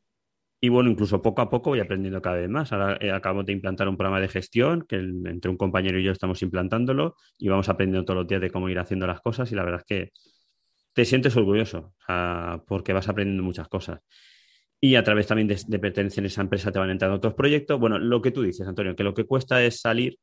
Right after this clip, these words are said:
pero una vez que estás fuera, si te empiezas a mover, pues la verdad es que te van, te van llamando de aquí para allá.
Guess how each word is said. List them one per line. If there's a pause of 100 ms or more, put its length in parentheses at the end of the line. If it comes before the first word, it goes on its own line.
(180)
pero
una
vez
que
estás
fuera,
si
te
empiezas
a
mover, (480)
pues
la
verdad
es
que
te
van,
te
van
llamando
de
aquí
para
allá.